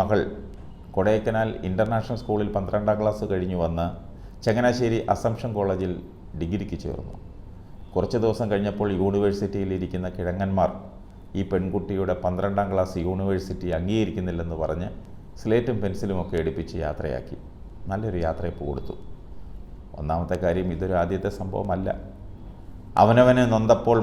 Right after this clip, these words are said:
മാത്രമാണ് അതൊരു സംഭവമാണെന്ന് ലോകസഞ്ചാരിയായ സന്തോഷിന് തോന്നിയത്. തൊള്ളായിരത്തി എൺപത്തിരണ്ടിൽ എറണാകുളം സെന്റ് ആൽബർട്ട് കോളേജിൽ ബോംബെയിൽ നിന്നും പ്ലസ് ടു പാസ്സായി വന്ന ഒരു വിദ്യാർത്ഥി ഇതുപോലെ ബികോം പഠനത്തിന് ചേർന്നു.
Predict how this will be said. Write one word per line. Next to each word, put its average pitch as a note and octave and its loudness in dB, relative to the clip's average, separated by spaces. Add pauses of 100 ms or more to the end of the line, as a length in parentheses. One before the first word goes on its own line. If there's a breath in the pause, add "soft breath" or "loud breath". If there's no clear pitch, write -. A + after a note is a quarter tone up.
മാത്രമാണ് G2+ 2
അതൊരു F#2+ 0
സംഭവമാണെന്ന് F2+ 0
ലോകസഞ്ചാരിയായ E2 0 (160)
സന്തോഷിന് D#2 -4
തോന്നിയത്. C2+ -8 (1400)
തൊള്ളായിരത്തി A#2 8
എൺപത്തിരണ്ടിൽ B2+ 2
എറണാകുളം A#2+ 6
സെന്റ് A#2+ 6
ആൽബർട്ട് A#2+ 2
കോളേജിൽ G#2+ 4 (1400)
ബോംബെയിൽ A#2 8
നിന്നും B2+ 2
പ്ലസ് A#2 6
ടു C3+ 6
പാസ്സായി A#2 8
വന്ന A2+ 4
ഒരു A2+ 4
വിദ്യാർത്ഥി A2+ 6
ഇതുപോലെ G#2+ 2 (420)
ബികോം A2+ 2
പഠനത്തിന് G#2 0
ചേർന്നു. D2+ 0